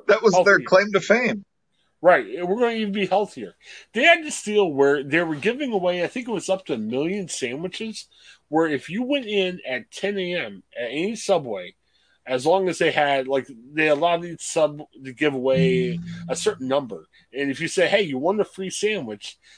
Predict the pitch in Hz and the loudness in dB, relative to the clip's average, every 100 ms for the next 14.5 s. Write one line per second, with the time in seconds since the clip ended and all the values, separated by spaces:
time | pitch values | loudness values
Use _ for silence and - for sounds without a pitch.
0 | _ - 190 196 165 170 160 131 123 151 | _ 4 6 6 0 0 -2 -6 -8 -4
1 | 180 - - 202 - 107 95 104 107 98 | -4 -6 -4 -4 -4 -12 -12 -10 -12 -6
2 | 123 139 135 139 123 127 123 113 101 110 | -4 -4 -6 -8 -8 -8 -10 -12 -14 -16
3 | 107 127 123 107 113 - 110 110 117 117 | -6 -4 -4 -6 -8 -6 -6 -6 -10 -10
4 | 117 113 - 120 113 - _ - - _ | -10 -12 -8 -6 -8 -10 _ -20 -20 _
5 | 143 139 180 269 190 170 - 113 - 151 | 6 8 8 6 2 0 -4 -12 -4 -2
6 | 151 113 123 117 - 123 156 202 208 185 | 0 -2 -10 -12 -6 2 8 8 8 6
7 | 160 220 - 175 180 180 151 113 135 160 | 4 2 0 2 4 4 0 -4 -4 -4
8 | 160 123 101 - 170 131 - 110 110 123 | -6 -10 -10 -6 -6 -6 -10 -14 -10 -8
9 | 135 - 110 - 233 247 233 214 - _ | -8 -10 -14 -8 -2 0 0 -2 -8 _
10 | _ _ _ _ 226 240 226 233 - 294 | _ _ _ _ 2 4 4 0 4 6
11 | 180 156 143 135 139 123 117 196 151 143 | 6 4 0 2 2 2 -4 -6 2 2
12 | 117 113 107 104 - 82 - 143 147 160 | 2 0 -2 -4 -10 -16 -14 -14 -8 -4
13 | 151 123 - 123 107 87 - 147 165 170 | -4 -4 -10 -10 -12 -14 -12 -8 -4 -2
14 | 165 127 127 127 | -2 -2 -6 -6